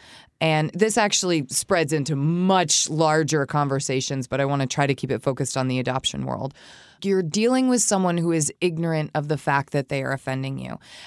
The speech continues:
And I think it's okay to make a quick correction to let them know that an offense occurred. What I would not advise you to do, I won't say you can't do it, but I'm not gonna advise you to go further and educate them on why.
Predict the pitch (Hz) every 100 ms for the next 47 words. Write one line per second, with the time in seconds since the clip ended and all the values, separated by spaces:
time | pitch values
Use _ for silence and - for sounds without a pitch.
0 | - 170 160 156 196 190 - 185 202 202
1 | 208 185 175 156 - - - 254 254 -
2 | 214 175 - 185 170 160 160 151 156 156
3 | 151 147 147 143 139 - 139 - - -
4 | 143 156 180 - - - - 196 - 185
5 | 180 165 180 196 196 208 175 156 147 135
6 | 127 127 - - 110 143 135 147 160 196
7 | 180 196 170 - 131 127 - 147 147 170
8 | 180 180 175 175 160 156 151 143 147 143
9 | - - - - 160 175 175 156 - 170
10 | 160 151 - 151 - 160 143 147 160 135
11 | - 131 131 131 131 123 - 117